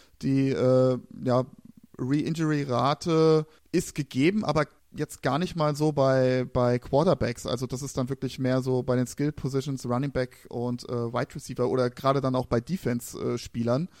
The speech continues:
Ähm, deswegen sehe ich da jetzt wenig Anlass zu, den runterzustufen, ehrlich gesagt. Also wenn du der Meinung bist, dass Joe Burrow besser performen wird als Herbert, dann würde ich deine, das Ranking auch so beibehalten, ehrlich gesagt.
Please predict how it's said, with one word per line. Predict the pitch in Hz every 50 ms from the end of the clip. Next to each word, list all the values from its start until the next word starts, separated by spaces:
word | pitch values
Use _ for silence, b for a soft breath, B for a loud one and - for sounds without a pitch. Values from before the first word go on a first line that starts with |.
| B B B B B B B B -
Ähm, | 123 131 127 127 131 131 127 131 131 127 127 127 123 -
deswegen | 139 - - - 135 139 143 139 139 139 135 135 135 135 135 131 135 135 135 135 127 131
sehe | 127 131 131 -
ich | 117 -
da | - 139
jetzt | 123 120 120 - - - - -
wenig | 123 123 123 123 127 127 127 139 156 165 151 - -
Anlass | - - 160 165 160 147 143 - -
zu, | - - 151 143 139 139 143 143 143 131
den | - 139 131 135 131
runterzustufen, | 123 - 143 147 - 123 120 120 - - 127 117 - 113 110 - - 113
ehrlich | 110 - - - -
gesagt. | - 117 120 - 92 92 - - - -
Also | - 120 117 123 131 120 - - b b b b b _
wenn | 127 135 156 160
du | 147 151 151 151 151 151 151
der | 139 - 131
Meinung | 131 131 135 143 151 147
bist, | 139 156 151 - -
dass | 139 131 - - -
Joe | 131 135 139
Burrow | 131 - 131 139 147 151 147 139 139 139 135 b b b b b b _ _ _
besser | 135 139 139 - 165 151 147 147
performen | - - 143 123 - 143 139 143 139
wird | 135 131 131 -
als | - - - -
Herbert, | 131 123 139 170 180 196 202 - - - -
dann | 127 123 135 143 143 139 -
würde | 131 135 143 151
ich | 143 - -
deine, | - 135 135 139 139 139 139 139 - -
das | - 131 - -
Ranking | 135 139 - 170 156
auch | - - 131
so | - - 135 135
beibehalten, | 131 - _ - 120 120 117 143 147 120 - - -
ehrlich | - - - - -
gesagt. | - 117 110 107 107 - -